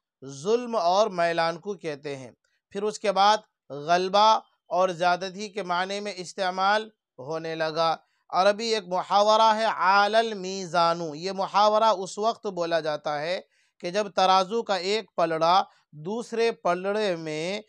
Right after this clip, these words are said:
ज़्यादती की वजह से उठ जाता है, तो उस मौके से कहा जाता है आलल मीज़ानू। बहरकैफ, औल की लुग़वी तारीफ़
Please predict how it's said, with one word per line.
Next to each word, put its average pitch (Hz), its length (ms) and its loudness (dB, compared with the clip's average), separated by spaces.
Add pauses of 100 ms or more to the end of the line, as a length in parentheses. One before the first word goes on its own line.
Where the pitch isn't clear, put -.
(240)
ज़्यादती 190 720 -2
की 202 160 -10
वजह 165 300 -4
से 160 340 -12
उठ 240 200 -4
जाता 175 480 -2
है, 165 340 -4 (260)
तो - 60 -4
उस 196 160 -6
मौके 190 340 -6
से 185 160 -6
कहा 180 300 0
जाता 185 360 0
है 214 240 -4 (280)
आलल 202 640 2
मीज़ानू। 147 640 -8 (240)
बहरकैफ, 214 640 -2 (280)
औल 226 600 4 (520)
की 185 140 -6
लुग़वी 190 440 -2
तारीफ़ 208 500 0